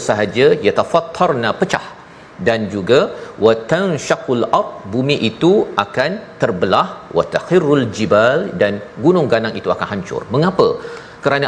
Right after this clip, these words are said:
alam ini sebenarnya, Ustaz, ya, amannya dunia ini adalah kerana masih ada lagi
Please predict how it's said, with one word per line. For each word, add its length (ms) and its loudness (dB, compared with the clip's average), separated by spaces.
alam 180 0
ini 220 -2
sebenarnya, 380 0
Ustaz, 220 -2
ya, 60 -6
amannya 400 0
dunia 260 -2
ini 160 -2
adalah 280 -4
kerana 200 0
masih 200 -4
ada 200 -4
lagi 160 -4